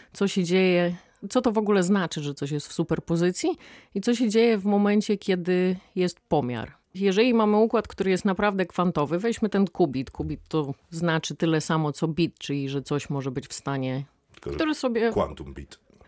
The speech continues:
Speaker 1: że coś może być w stanie jakimś tam zero albo jeden i to, co nam daje mechanika kwantowa, to jest to, że również właśnie może to być w jakiejś superpozycji.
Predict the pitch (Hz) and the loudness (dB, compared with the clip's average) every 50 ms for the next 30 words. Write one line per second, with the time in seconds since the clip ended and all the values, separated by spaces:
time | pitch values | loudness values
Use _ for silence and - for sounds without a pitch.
0 | _ - 180 185 170 - 190 185 - - 185 180 170 165 175 160 165 160 165 - | _ -4 -4 -2 2 2 0 0 2 2 2 2 4 2 2 0 0 -4 -4 -8
1 | - - - - 175 165 160 160 156 151 147 151 147 156 160 160 - 165 156 147 | -8 -8 -2 0 0 2 2 0 0 0 -2 -2 -2 -2 -2 -2 -2 -4 -6 -6
2 | - - 156 151 156 151 165 175 151 151 135 - - 143 151 160 175 214 285 349 | -6 -6 -4 -4 -2 0 0 0 0 0 -2 -2 -4 -4 -4 -4 -2 0 2 2
3 | 370 320 240 240 262 285 320 311 277 - _ - 226 240 - - 247 240 240 247 | 2 2 2 0 0 0 0 -2 -4 -8 _ -8 -6 -6 -2 0 2 2 2 2
4 | 247 - - - 220 214 214 202 202 196 202 196 190 185 196 226 262 285 349 339 | 0 -6 -6 -2 0 0 2 2 2 2 2 0 0 0 0 -2 -2 0 0 0
5 | 311 254 - 240 220 - - 220 220 214 - 220 226 254 269 262 - 254 254 254 | 0 2 0 0 -2 0 0 0 2 2 2 0 2 2 0 0 0 -2 0 0
6 | 254 247 226 - - - 208 226 214 226 214 196 208 208 214 202 196 180 - 175 | 0 -2 -4 -6 -4 -2 -2 0 2 2 2 2 2 2 2 0 0 -2 -2 -4
7 | 175 170 - 196 180 175 170 170 170 180 170 - 165 160 170 170 160 165 165 - | -4 -4 -2 -2 -2 0 0 0 0 -2 -2 -2 -4 -2 -2 -2 -2 -2 -2 -2
8 | - 156 156 - - - 165 - 160 156 - - 156 151 135 135 123 - - - | -4 -6 -6 -6 -6 -6 -4 -2 -2 -4 -2 -2 -2 -2 0 -2 -4 -4 -8 -10
9 | 131 - | -12 -12